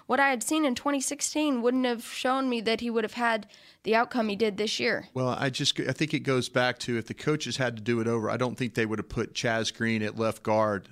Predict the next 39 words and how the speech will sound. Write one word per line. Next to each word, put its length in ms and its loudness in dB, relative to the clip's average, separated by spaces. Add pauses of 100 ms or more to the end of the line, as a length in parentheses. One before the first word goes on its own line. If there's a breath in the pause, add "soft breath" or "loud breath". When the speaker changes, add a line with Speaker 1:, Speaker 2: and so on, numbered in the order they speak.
(120)
Speaker 2:
to 100 -6
start 380 -2
the 80 -6
year. 340 -4
Speaker 1:
During 240 -2
training 280 -2
Speaker 2:
During 180 2
Speaker 1:
camp. 80 -2
Speaker 2:
training 220 -2
camp. 220 -8
I 60 -2
think 200 -2
they 100 2
would 100 0
have 100 -4
tried 220 0
to 80 -4
develop 480 -2
him 100 -4
a 40 -2
little 200 -4
bit 180 -4
more 260 -2
at 120 -8
tackle, 480 -4 (600 soft breath)
let 80 0
him 80 -2
get 160 0
a 20 -4
bit 200 -4
more 280 -4
confident 560 -4
there, 300 -6 (200)
you 120 -6
know. 220 -6 (120)
But 240 -4
that's, 480 0 (500 loud breath)
you 80 -2
know, 100 -2